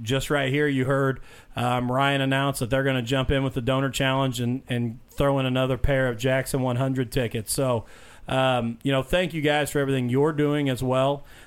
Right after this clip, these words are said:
um, you know, to, to support this sport. And then again, Brownstown Speedway, and I, I can't say enough, um, you know, the rest of these guys kinda work at Brownstown Speedway.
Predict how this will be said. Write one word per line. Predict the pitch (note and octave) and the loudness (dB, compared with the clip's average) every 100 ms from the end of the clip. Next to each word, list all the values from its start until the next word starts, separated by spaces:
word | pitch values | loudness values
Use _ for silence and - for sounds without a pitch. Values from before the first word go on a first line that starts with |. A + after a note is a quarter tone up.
| - | -8
um, | A#2+ B2+ A#2+ A#2+ A2 G#2+ - | -2 0 0 0 -2 -4 -6
you | F#3+ C3 | -2 0
know, | B2+ B2 | 2 0
to, | - C3 A#2 A#2 | 0 0 0 -4
to | - | -4
support | B2+ A#2+ C#3 B2 - | -4 0 0 0 -2
this | A#2 | -4
sport. | - B2+ A2+ A2 | -2 -2 -2 -2
And | B2 B2 | -2 0
then | C#3 | 2
again, | C3+ C3 C#3 A#2+ - - - | 0 0 0 -2 -8 -20 -6
Brownstown | D3+ D#3+ E3 F3 D#3 | 0 2 2 2 2
Speedway, | C#3 D#3 C#3 C3 B2+ | 0 0 2 2 0
and | C3 | 0
I, | D#3 D3+ | -2 -2
I | B2+ D#3 | 0 0
can't | D#3+ D#3 C3 | 0 -2 -2
say | - C#3+ | 0 2
enough, | C3+ C3 C3+ C3 - | 2 2 2 0 -2
um, | B2+ A#2+ A#2 A2+ A#2 | -2 0 -2 -4 -4
you | B2+ | -2
know, | B2+ A#2+ A#2+ | -2 -2 -4
the | B2+ | 0
rest | D3 D3+ D3+ | 2 0 0
of | |
these | C#3+ C3+ | -2 0
guys | D3 C#3 C3 | 0 0 -2
kinda | C#3 B2+ | -2 -2
work | A#2+ C#3+ | 0 -2
at | C#3+ | -2
Brownstown | B2+ C#3+ C#3+ - C#3 C3+ | -2 0 0 -2 -2 -2
Speedway. | D3 C#3 C3+ C3 C3 | -2 -2 0 0 0